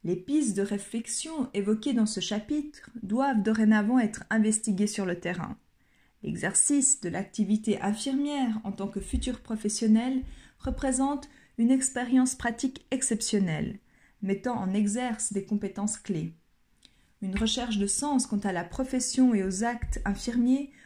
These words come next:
ont immergé auprès de ces étudiants. De manière générale, ces derniers sont préoccupés par la recherche d'un emploi la préparation d'un voyage ou encore la poursuite de leur formation académique.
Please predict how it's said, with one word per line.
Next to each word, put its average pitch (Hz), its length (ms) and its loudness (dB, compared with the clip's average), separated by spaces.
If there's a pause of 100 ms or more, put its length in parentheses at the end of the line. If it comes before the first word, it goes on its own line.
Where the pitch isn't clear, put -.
(180)
ont 226 100 4
immergé 262 560 6
auprès 226 300 0
de 190 100 2
ces 185 260 -2
étudiants. 175 560 -2 (880)
De 175 80 -6
manière 190 420 0
générale, 233 720 2
ces - 200 -2
derniers 220 460 6
sont 202 200 0
préoccupés 214 560 -2
par 196 160 -4
la 180 120 -2
recherche 202 400 0
d'un 185 180 0
emploi 220 500 0 (360)
la 175 100 -2
préparation 220 680 2
d'un 190 140 8
voyage 214 720 0
ou 214 120 6
encore 214 340 4
la 208 100 2
poursuite 226 640 -4
de 196 100 2
leur 185 200 -2
formation 196 560 0
académique. 170 800 -4